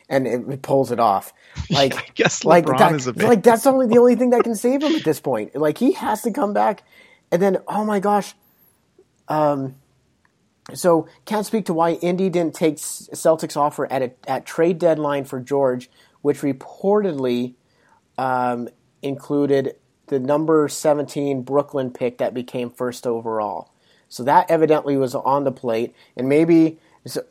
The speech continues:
Speaker 1: e-, evidently, that's rumored. So,
Speaker 2: <laughs> Yeah,
Speaker 1: so now,
Speaker 2: I
Speaker 1: now,
Speaker 2: don't
Speaker 1: now it's going back and forth. Like, now you can tell what was leased by the paper, Pacers, 'cause they're like, "They won't give him against Brown or Tatum." And then, then, then you can tell what was leaked by, by Boston, 'cause Boston's like, "Well, they didn't take the seventeen pick."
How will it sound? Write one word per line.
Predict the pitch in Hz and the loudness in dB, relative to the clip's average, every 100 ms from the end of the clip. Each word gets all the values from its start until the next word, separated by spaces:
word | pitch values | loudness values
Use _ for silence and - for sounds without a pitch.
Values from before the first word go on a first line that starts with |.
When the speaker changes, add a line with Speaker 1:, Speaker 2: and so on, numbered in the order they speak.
| _ _ _ - | _ _ _ -4
Speaker 1:
e-, | 156 - | -2 4
evidently, | 170 170 147 156 104 92 90 _ _ | 6 6 4 0 0 -8 -12 _ _
that's | - 123 - - 127 131 | -4 -4 -4 -14 -14 -6
rumored. | 135 156 127 110 | 2 2 2 0
So, | 139 | 0
Speaker 2:
<laughs> | 123 | 4
Yeah, | 175 175 | 4 4
Speaker 1:
so | 196 | 2
now, | 170 165 170 | 4 6 4
Speaker 2:
I | |
Speaker 1:
now, | 151 165 185 | 4 2 2
Speaker 2:
don't | 214 - _ | 0 -10 _
Speaker 1:
now | 156 190 | 0 2
it's | 220 | 0
going | - 170 | 2 0
back | 147 143 | 2 0
and | 143 135 | -2 -4
forth. | 135 101 | -2 -2
Like, | 107 104 - | -4 -6 -6
now | 135 151 - | 0 2 2
you | 143 151 | -4 -4
can | 151 | -4
tell | 180 180 | -2 0
what | 170 | 0
was | 139 127 | -2 -4
leased | 139 131 | -4 -4
by | 113 | -6
the | 110 | -6
paper, | - 110 - - | -6 -6 -8 -12
Pacers, | - 123 120 113 | -6 -4 -6 -12
'cause | - 110 | -12 -6
they're | 113 | -6
like, | 95 | -4
"They | 123 | -2
won't | 147 123 | -2 -2
give | 117 | -6
him | 117 120 | -6 -8
against | - 117 110 - - | -6 -6 -6 -10 -4
Brown | 117 117 | -2 -2
or | 117 | -4
Tatum." | 120 151 127 104 - - - _ | -2 -2 -2 -8 -16 -20 -20 _
And | 135 147 | -4 0
then, | 147 135 139 _ - | 0 0 -8 _ -10
then, | 151 147 135 | -6 -4 0
then | 165 | 0
you | 170 | -2
can | 160 | -6
tell | - 143 | 0 2
what | 135 117 | 2 0
was | 131 127 | -4 -4
leaked | 139 123 | -4 -4
by, | 135 110 113 | -4 -2 -2
by | 110 113 | -4 -6
Boston, | 107 135 139 - 107 | -2 -2 -2 -4 -14
'cause | 104 | -10
Boston's | 95 92 107 104 | -8 -6 -8 -10
like, | 87 107 | -8 -6
"Well, | 101 | -4
they | |
didn't | 143 160 87 | -2 -4 -6
take | 104 95 | -12 -14
the | - | -10
seventeen | 127 120 104 147 151 | -8 -8 -8 -8 -8
pick." | 139 104 120 | -8 -8 -8